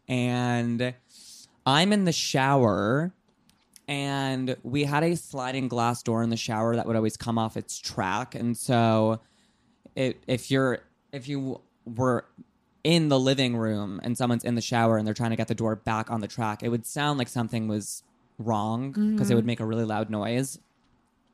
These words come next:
Speaker 1: So I guess, you know, Nolan is, like, with my roommate, Sarah,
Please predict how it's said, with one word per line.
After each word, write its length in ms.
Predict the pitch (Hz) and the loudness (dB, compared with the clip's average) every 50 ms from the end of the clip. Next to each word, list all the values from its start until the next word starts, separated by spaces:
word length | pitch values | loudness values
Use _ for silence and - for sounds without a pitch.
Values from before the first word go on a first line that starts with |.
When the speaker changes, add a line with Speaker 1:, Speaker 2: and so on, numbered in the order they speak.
| _ _ _ _ - - _ - - - _ _ _ _ _ _ _ | _ _ _ _ -20 -20 _ -20 -20 -20 _ _ _ _ _ _ _
Speaker 1:
So 140 | - - 160 | -4 0 2
I 80 | 147 143 | 2 2
guess, 260 | 147 139 135 - - | 2 0 -2 -4 -6
you 80 | 139 143 | -6 -4
know, 120 | 123 113 | -4 -2
Nolan 320 | 117 127 135 135 147 151 151 | -2 -2 0 0 0 -2 -2
is, 100 | 151 - | -2 -2
like, 160 | 156 131 - | -2 0 0
with 140 | 135 123 - | 0 0 2
my 60 | 131 | 2
roommate, 580 | 123 113 120 120 120 120 117 117 117 - - - | 2 4 4 4 6 6 4 4 2 0 -4 -6
Sarah, 640 | - - 139 123 117 117 113 113 107 107 107 104 | -4 0 0 2 4 4 4 4 4 4 2 0